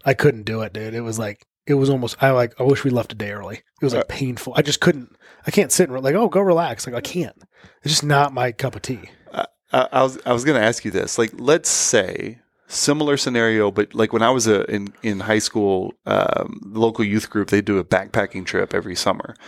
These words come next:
Speaker 2: I went on two of 'em, like, real backpacking. Like, you put everything on your back that you h-, need for, like, a week, and you just walk off in the mountains. So we did the Continental Divide, and then we did the Pecos Wilderness in Colorado and New Mexico, respectively. The point being is, for seven days,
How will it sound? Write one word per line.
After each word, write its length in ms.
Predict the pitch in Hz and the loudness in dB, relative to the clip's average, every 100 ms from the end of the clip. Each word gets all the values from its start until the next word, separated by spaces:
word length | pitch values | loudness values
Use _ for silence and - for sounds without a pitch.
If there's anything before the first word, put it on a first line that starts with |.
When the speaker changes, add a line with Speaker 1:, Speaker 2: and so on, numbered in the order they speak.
| - - | -20 0
Speaker 2:
I 100 | 98 | 2
went 120 | 110 | 2
on 60 | 101 | 0
two 220 | - 104 | 0 -2
of 100 | 87 | -2
'em, 180 | 85 - _ - - | -6 -18 _ -20 -2
like, 180 | 113 110 | -2 0
real 260 | 113 135 120 | 2 2 4
backpacking. 600 | 101 - - - - - | -2 -4 -8 -12 -12 -12
Like, 200 | 104 - | -12 -12
you 60 | - | -12
put 340 | - 135 117 | 0 0 2
everything 380 | 117 113 127 131 | 0 2 2 2
on 100 | 127 | 0
your 80 | 123 | -2
back 420 | 107 98 92 - - | 2 2 2 -2 -10
that 180 | 101 | -10
you 160 | 95 90 _ _ - | -10 -12 _ _ -14
h-, 180 | 117 | -12
need 360 | - 123 107 92 | 0 2 2 0
for, 160 | - 104 | 2 2
like, 160 | 101 | 2
a 80 | 98 | 0
week, 340 | 101 110 - - - - - | 0 -2 -4 -18 -18 -20 -6
and 140 | 107 | -4
you 80 | 113 | -2
just 200 | 104 - | -2 2
walk 240 | 101 95 | 2 2
off 200 | 95 85 | -2 -4
in 80 | 104 | -8
the 60 | 95 | -6
mountains. 360 | 95 95 - | -8 -8 -10
So 280 | - 120 101 - - - - | 2 2 2 -4 -18 -18 -6
we 100 | 123 | 2
did 60 | 123 | 2
the 60 | |
Continental 340 | - 139 143 135 | 4 0 2 0
Divide, 300 | 117 117 110 | 4 4 4
and 60 | 104 | 0
then 60 | |
we 60 | 104 | -2
did 100 | 101 | -2
the 40 | |
Pecos 280 | 101 107 101 | -2 -2 -2
Wilderness 480 | 101 90 90 - - | -6 -6 -12 -10 -10
in 160 | - 110 | -10 -2
Colorado 440 | 107 104 101 98 | 0 4 2 0
and 80 | 92 | -4
New 60 | |
Mexico, 320 | 90 92 - 98 | -8 -10 -8 -10
respectively. 560 | - 104 98 - - - - - - | -6 -8 -8 -12 -14 -16 -20 -20 -6
The 80 | |
point 260 | 117 175 139 | 0 2 4
being 220 | 131 123 98 | 4 2 0
is, 100 | - | -4
for 100 | 104 | 0
seven 320 | - 131 117 | 2 2 2
days, 440 | 104 90 98 - | 2 2 -6 -8